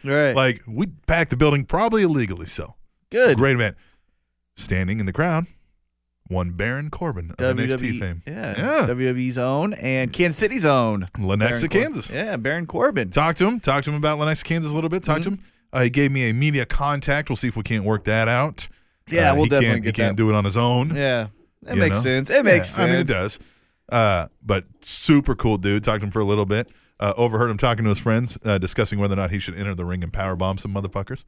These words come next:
Speaker 1: I think he should have.
Speaker 2: Uh, yeah, I think he should have, but that might have ruined his N X T.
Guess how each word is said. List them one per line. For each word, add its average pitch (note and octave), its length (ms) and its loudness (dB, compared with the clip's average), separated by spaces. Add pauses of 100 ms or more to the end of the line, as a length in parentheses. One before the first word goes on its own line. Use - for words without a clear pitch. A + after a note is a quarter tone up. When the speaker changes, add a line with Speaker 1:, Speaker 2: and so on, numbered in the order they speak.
(160)
Speaker 1:
I G#2+ 140 -10
think A2+ 200 -10
he A2+ 60 -12
should D#3+ 220 -2
have. C#3 140 0
Speaker 2:
Uh, - 40 -6
yeah, F2+ 120 0
I G2+ 40 0
think A2 120 0
he G2+ 40 -2
should C3 180 2
have, G#2+ 120 2
but F#2+ 260 2
that C3 160 -6
might D#3 200 -2
have C#3 80 0
ruined B2 200 2
his F#2 100 -6
N G2 120 -4
X F#2 160 -6
T. F2 380 -8